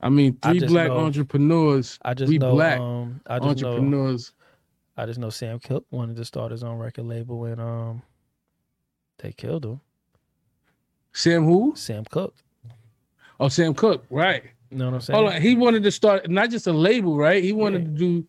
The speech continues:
Speaker 2: He wanted to
Speaker 1: didn't
Speaker 2: be
Speaker 1: he wanna
Speaker 2: his
Speaker 1: start a
Speaker 2: own
Speaker 1: distribution
Speaker 2: major.
Speaker 1: company?
Speaker 2: Yeah, he wanted to be his own record label distribution company.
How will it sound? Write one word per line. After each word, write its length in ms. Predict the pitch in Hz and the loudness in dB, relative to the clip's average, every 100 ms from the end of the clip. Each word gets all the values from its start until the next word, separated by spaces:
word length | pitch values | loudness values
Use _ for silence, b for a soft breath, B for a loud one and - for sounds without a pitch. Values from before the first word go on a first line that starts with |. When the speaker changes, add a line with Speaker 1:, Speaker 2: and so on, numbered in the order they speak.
| - | -10
Speaker 2:
He 120 | 127 | -8
wanted 260 | 143 147 143 | -4 -4 2
to 40 | |
Speaker 1:
didn't 200 | 185 233 | 2 4
Speaker 2:
be 40 | 254 | 4
Speaker 1:
he 40 | |
wanna 140 | 240 233 | 4 2
Speaker 2:
his 60 | |
Speaker 1:
start 180 | - 147 | 2 2
a 40 | |
Speaker 2:
own 60 | 151 | 2
Speaker 1:
distribution 500 | 151 143 196 269 277 | 2 2 2 2 2
Speaker 2:
major. 40 | |
Speaker 1:
company? 320 | 277 277 339 381 | 2 2 0 -4
Speaker 2:
Yeah, 260 | 151 190 113 - _ _ | -4 -4 -8 -12 _ _
he 60 | 135 | -10
wanted 180 | 139 143 | -10 -10
to 40 | |
be 120 | 151 | -12
his 140 | 147 143 | -10 -10
own 260 | 147 147 | -10 -8
record 340 | 139 156 160 147 | -8 -8 -8 -10
label 280 | 151 151 | -10 -12
distribution 640 | 147 151 - 165 160 190 139 | -14 -16 -16 -16 -14 -14 -16
company. 320 | - - | -18 -20